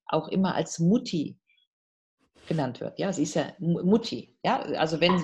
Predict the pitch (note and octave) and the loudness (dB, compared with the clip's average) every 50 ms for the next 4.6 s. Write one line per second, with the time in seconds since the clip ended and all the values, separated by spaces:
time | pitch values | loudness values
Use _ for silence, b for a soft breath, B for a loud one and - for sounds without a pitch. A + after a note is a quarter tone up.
0 | - - D#3+ F3+ F3+ E3+ E3 E3+ E3+ E3 F#3+ G3 - - F3 E3+ - G#3 F3+ F#3+ | 2 2 2 4 4 2 2 2 0 0 0 -2 -2 -2 -2 0 0 0 0 0
1 | F3 E3 E3 D#3+ - G#3+ G#3 G3 E3+ D#3+ D#3+ - - D#3 D#3 D#3+ E3+ - - E3+ | 0 -2 -2 -2 -2 -4 -2 0 -2 -4 -4 -2 -4 -4 0 0 -2 0 -2 -4
2 | D3 - E3 G3 A3+ G#3+ G#3+ - D#3+ D#3+ E3+ E3 - - F3 F#3 F#3 G3 E3+ D#3+ | -2 0 0 2 2 0 0 0 -2 0 0 -4 -4 -4 -4 -4 0 0 0 0
3 | D#3 D3+ _ _ - - _ _ _ _ _ _ _ F#3+ G#3+ G3+ - - - C#3+ | 0 -4 _ _ -20 -20 _ _ _ _ _ _ _ 2 2 2 2 -8 -14 -16
4 | - _ _ _ _ - D3+ E3+ A3 C#4+ - | -20 _ _ _ _ -4 -2 -2 -2 -4 -8